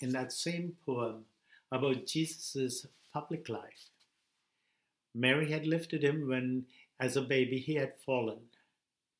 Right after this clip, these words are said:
But now he ran. He walked the hills of Galilee. His face was set to Jerusalem. He walked. But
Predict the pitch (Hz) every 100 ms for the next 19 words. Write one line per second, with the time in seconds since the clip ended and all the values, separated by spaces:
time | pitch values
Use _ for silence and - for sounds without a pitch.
0 | _ _ - 120 127 123 127 143 151 160
1 | _ _ _ - 151 139 123 107 101 _
2 | - - - 151 139 185 196 - 131 131
3 | 175 196 202 - 180 - 143 123 120 113
4 | 113 117 113 - 135 143 143 - 143 143
5 | 156 147 - 151 143 143 151 185 - 120
6 | 107 101 - - _ - 151 170 156 -
7 | 123 120 - - - - _ _ _ _
8 | _ _ _ _ 117